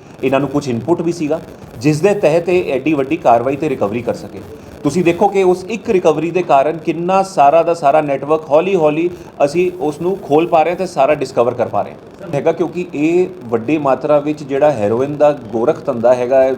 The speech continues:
ਉਹਨੂੰ ਡਿਸਟ੍ਰੀਬਿਊਟ ਕਰਨ ਦਾ ਇਹ ਬਾਰਡਰ ਏਰੀਆ ਦੇ ਵਿੱਚ ਕਰ ਰਹੇ ਸੀ ਔਰ ਇਸ ਨਾਲ ਬਹੁਤ ਵੱਡੀ ਇੱਕ ਜੋ ਇਹ ਵੱਡਾ, ਵੱਡਾ ਮਗਰਮੱਛ ਫੜਿਆ ਗਿਆ, ਉਸ ਤੇ ਠੱਲ ਪਏਗੀ।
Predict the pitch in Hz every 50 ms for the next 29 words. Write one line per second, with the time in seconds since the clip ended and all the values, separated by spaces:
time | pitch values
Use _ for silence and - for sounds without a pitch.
0 | - 101 123 113 120 127 120 113 104 104 - 123 135 151 151 151 - 123 117 113
1 | 117 123 127 127 123 - 123 127 120 110 107 101 101 104 127 131 120 110 117 123
2 | 120 127 127 123 - 131 120 123 123 120 117 123 113 - - - - - - -
3 | - - 139 143 147 143 147 - 156 160 160 160 - 120 117 117 127 127 123 123
4 | 123 120 143 147 139 - 127 135 139 135 120 117 107 107 135 143 - 117 113 104
5 | 104 104 131 143 139 123 113 120 135 143 151 147 - - 123 117 120 120 117 127
6 | 135 135 117 - 139 131 - 117 120 143 143 127 110 101 92 95 101